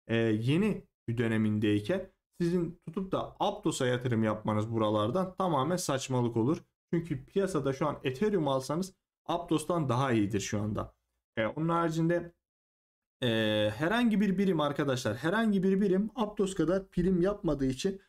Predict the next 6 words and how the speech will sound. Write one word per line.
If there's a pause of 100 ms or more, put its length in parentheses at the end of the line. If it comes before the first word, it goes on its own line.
(180)
şu
anda
Aptos'tan (320)
daha, (380)
e, (400)
risksiz